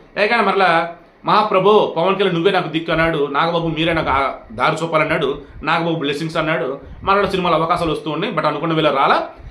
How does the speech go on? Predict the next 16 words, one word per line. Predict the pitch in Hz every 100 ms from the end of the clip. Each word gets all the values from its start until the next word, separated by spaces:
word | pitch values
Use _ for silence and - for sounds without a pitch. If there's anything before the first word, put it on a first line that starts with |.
| - -
జనసేన | 214 247 226
తరఫున | 214
మన | 220 180
ఎన్నికల | 190 196
ముందు | 202
ప్రచారం | 202 147 170 156
చేస్తున్నాడు. | 120 - - - - - - - - - - - 190
ఇంకేముంది, | 202 240 233 269 233 - - -
కూటమి | 190 208 220
గవర్నమెంట్ | 202 202 190 185
వచ్చింది, | 185 196 254 202 - -
పృథ్వీకి | 165 175 208 190
ఏదో | 196
ఒకటి | 190
వచ్చింది | 175 190
అనుకున్నారు. | 170 147 98